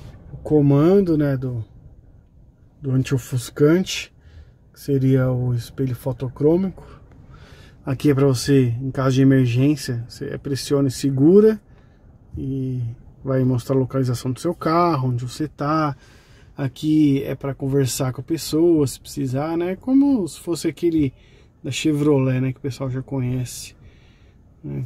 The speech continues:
Tem uma central que você consegue conversar, pedir dicas, alguma coisa assim. Confesso pra você que eu já tentei, mas não deu certo,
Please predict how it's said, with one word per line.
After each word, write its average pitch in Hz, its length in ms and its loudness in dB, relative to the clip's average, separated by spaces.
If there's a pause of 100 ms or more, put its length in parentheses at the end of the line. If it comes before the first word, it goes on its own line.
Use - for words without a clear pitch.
(120)
Tem 139 100 -4
uma 139 140 2
central 131 600 0
que - 60 -12
você - 60 -16
consegue 143 380 -4
conversar, 139 640 -2
pedir 131 240 2
dicas, 131 480 0
alguma 135 220 -2
coisa 143 240 -2
assim. 131 240 -4
Confesso 185 320 -2
pra 202 100 0
você 180 220 -2
que 190 100 -4
eu 185 40 0
já 185 120 -2
tentei, 170 320 0
mas 202 120 -2
não 220 120 -2
deu 247 160 -2
certo, - 500 -10